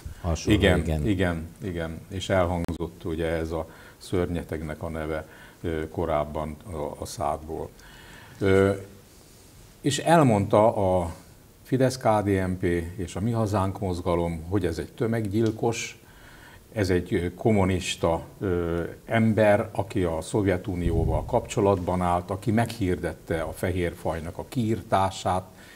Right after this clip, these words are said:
Speaker 2: Elképesztő dolgok hangzottak el.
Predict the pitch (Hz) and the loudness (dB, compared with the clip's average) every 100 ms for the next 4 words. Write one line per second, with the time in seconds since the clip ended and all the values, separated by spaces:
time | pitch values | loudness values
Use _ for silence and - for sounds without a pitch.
0 | - - - 131 - 90 - 90 - 90 | -20 -6 4 4 4 0 0 -4 -2 -2
1 | 90 90 87 - 92 92 85 78 - 85 | 0 0 -2 0 0 0 -4 -6 -6 -4
2 | 113 117 120 | 2 4 2